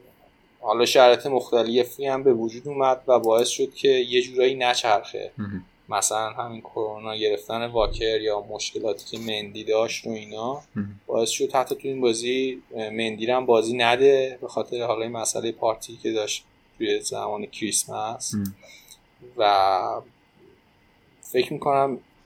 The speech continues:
Speaker 1: تقریباً توی، یعنی حداقل دو تا بازیکن از سیتی و حالا اگه می‌شه راه داره حتی سه تا
Speaker 2: مم.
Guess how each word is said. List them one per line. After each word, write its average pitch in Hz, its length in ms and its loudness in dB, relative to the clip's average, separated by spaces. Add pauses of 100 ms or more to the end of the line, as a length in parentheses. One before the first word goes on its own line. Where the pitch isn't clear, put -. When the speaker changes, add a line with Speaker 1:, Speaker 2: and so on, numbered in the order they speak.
(140)
Speaker 1:
تقریباً 117 640 4 (100)
توی، 107 260 4 (760)
یعنی 117 380 -4
حداقل 120 640 8
دو 147 160 8
تا 151 140 4
بازیکن 123 420 4
از 123 140 2
سیتی 143 720 -4 (340)
و 110 280 8
حالا 110 480 -2
اگه 110 380 -2 (1000)
می‌شه 123 680 2
راه 113 300 4
داره 113 280 2 (220)
حتی 131 300 4
سه 147 300 4
تا 113 280 -2 (720)
Speaker 2:
مم. 95 220 -6